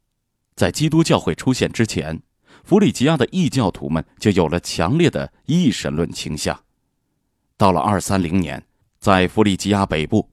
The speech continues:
偏远的泰姆布雷斯河上游流域，大约有百分之二十的人口在他们的墓碑上公开宣称自己是基督徒。到了三世纪末，这个比例上升到了百分之八十以上。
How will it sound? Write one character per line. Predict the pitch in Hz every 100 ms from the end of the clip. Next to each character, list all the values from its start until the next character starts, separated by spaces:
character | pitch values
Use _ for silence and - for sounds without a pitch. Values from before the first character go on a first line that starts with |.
| _
偏 | - 117
远 | 117 98 80
的 | 85
泰 | - 123
姆 | 95
布 | 80 113
雷 | 92
斯 | 110 135
河 | - 87
上 | - 175 107
游 | 71 85
流 | 71 78
域， | 76 _ _ _ _
大 | 131 110
约 | 120
有 | 110
百 | - 85
分 | 107
之 | 107 -
二 | 185 143
十 | -
的 | 90
人 | 76 87
口 | - 64 - _
在 | 92
他 | 82 85
们 | 87
的 | 85
墓 | 104 90
碑 | 127 143
上 | - 67 - _ -
公 | 113 127
开 | - 78
宣 | 78 80
称 | 78 76 - _
自 | - 131 104
己 | - 65 69
是 | -
基 | - 104
督 | 104 101
徒。 | - 67 - _ _ _ _ _ _ _ _
到 | - 82
了 | 73
三 | 117 131
世 | 127 -
纪 | 65
末， | 65 - _ _ - _
这 | 233 190
个 |
比 | 104 64 65
例 | 71 _
上 | - 101 90
升 | - 95
到 | 90
了 | 78
百 | - 76 73
分 | 95
之 | 95
八 | - 101
十 | 101 -
以 | 73 67
上。 | - 80